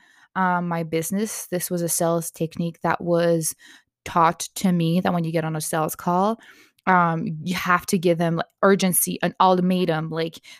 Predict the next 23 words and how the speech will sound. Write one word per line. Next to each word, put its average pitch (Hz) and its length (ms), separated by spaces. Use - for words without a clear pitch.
they 185 100
have 202 260
to 190 80
sign 185 320
then 180 160
and 170 160
there, 180 440
or 175 200
they 180 200
give 165 320
them 196 160
twenty-four 208 400
hours 190 360
and 175 80
then 180 100
it's 160 220
gone, 202 320
and 170 100
put 214 140
a 196 40
lot 190 220
of 165 80
pressure. - 400